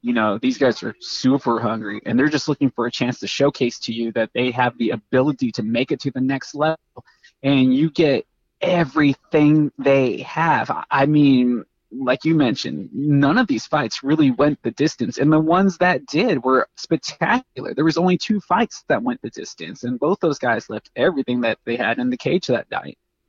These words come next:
I mean, it was just a phenomenal crowd as well. That crowd was lit from the first fight to fight number thirteen in the main event.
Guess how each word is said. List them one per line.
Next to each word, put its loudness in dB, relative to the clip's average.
I 2
mean, 6
it 4
was 2
just 0
a -6
phenomenal 2
crowd 2
as -8
well. -4
That -2
crowd 0
was -6
lit 2
from -4
the -4
first 0
fight 0
to -6
fight 0
number 0
thirteen -2
in -2
the -2
main -6
event. -16